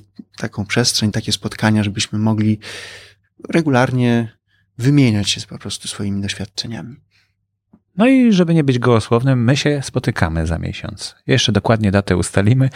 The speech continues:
Speaker 2: Na pewno się dowiecie o tym, e, i z mojego podcastu, i być może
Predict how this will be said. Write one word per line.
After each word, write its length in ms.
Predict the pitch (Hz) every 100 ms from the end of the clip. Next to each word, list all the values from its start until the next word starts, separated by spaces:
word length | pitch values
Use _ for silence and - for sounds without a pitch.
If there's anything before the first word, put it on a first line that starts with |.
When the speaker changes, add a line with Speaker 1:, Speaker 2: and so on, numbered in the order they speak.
| - - -
Speaker 2:
Na 100 | -
pewno 240 | 98 110 98
się 120 | -
dowiecie 420 | 95 95 95 98
o 60 | 95
tym, 260 | - 92
e, 460 | 92 90 98 95 95
i 180 | 107 98
z 80 | 98
mojego 300 | 101 98 92
podcastu, 600 | - - 117 120 - 156
i 120 | - 95
być 220 | 110 -
może 320 | 110 104 101